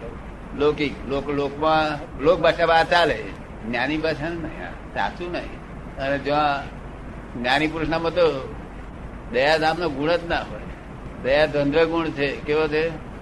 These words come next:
અને જ્ઞા-, લોકોને આવું જોઈએ છે. કેવું? અને તો જ પગે લાગે, નહીં તો પગે લાગે નહીં ને. અને પગે લાગે તો લોકોનું કલ્યાણ થાય બિચારાનું.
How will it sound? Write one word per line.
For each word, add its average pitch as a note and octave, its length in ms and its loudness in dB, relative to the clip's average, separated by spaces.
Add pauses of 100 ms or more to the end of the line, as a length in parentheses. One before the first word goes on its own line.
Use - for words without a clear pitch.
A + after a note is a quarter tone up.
(300)
અને B2+ 120 -2
જ્ઞા-, - 800 -6
લોકોને D#3+ 360 6
આવું E3 300 6
જોઈએ E3+ 260 0
છે. - 180 -8 (720)
કેવું? E3 420 -6 (720)
અને D3+ 120 -6
તો E3+ 160 4
જ - 100 2
પગે F3 220 4
લાગે, E3+ 320 6
નહીં D3 220 -2
તો D#3 60 -2
પગે D3+ 160 0
લાગે D3+ 300 2
નહીં F#3+ 180 -6
ને. D#3 60 -6 (680)
અને D3 140 -2
પગે E3 240 6
લાગે E3 220 6
તો D#3+ 60 0
લોકોનું E3+ 240 2
કલ્યાણ F3+ 300 6
થાય D3+ 220 6
બિચારાનું. B2+ 600 -4